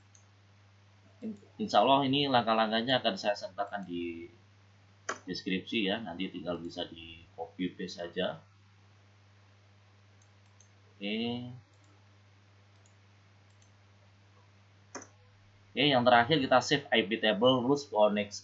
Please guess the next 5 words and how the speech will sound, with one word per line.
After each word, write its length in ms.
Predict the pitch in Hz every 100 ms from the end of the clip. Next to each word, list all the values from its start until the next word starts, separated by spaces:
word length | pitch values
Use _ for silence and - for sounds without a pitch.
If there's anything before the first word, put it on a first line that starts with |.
| 107
boot. 240 | 131 156 - - _ - - - - - - - - -
Jadi 120 | - 90
ketika 360 | - 90 87 87
nanti 360 | 87 85 87 85 85 82 80 - - - -
reboot 440 | 87 87 - 135